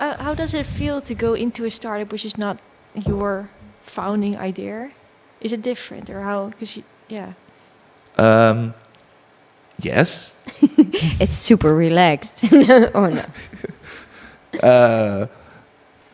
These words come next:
Speaker 2: I'm always, I'm always committed. Uh, I would, I wanted to say that's a problem. That's not a problem. Totally not. But, um, sometimes it's not your role to, to, to, um, have a really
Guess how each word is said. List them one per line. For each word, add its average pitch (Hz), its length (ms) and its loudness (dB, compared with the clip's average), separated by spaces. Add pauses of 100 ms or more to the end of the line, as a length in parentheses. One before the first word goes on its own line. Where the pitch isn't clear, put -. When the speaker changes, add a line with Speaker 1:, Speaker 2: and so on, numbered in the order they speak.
(400)
Speaker 2:
I'm 139 200 2
always, 147 460 4
I'm 113 240 -2
always 127 280 4
committed. 113 460 0 (480)
Uh, 104 400 2 (260)
I 110 100 0
would, 117 220 0 (240)
I 101 60 2
wanted 113 280 0
to 117 60 -8
say 107 200 2
that's 101 180 0
a - 40 -6 (120)
problem. 92 280 2 (240)
That's - 180 -6
not 104 140 2
a 95 40 2
problem. 87 320 -8 (180)
Totally 104 300 4
not. 90 180 -2 (480)
But, 95 400 0 (140)
um, 92 500 -2 (480)
sometimes 110 500 0
it's 95 140 -6
not 98 280 0
your 95 100 4
role 95 320 4
to, 82 400 -2 (220)
to, 87 280 0 (200)
to, 82 420 -2 (420)
um, 82 480 -4 (720)
have 98 240 0
a 104 40 2
really 95 460 0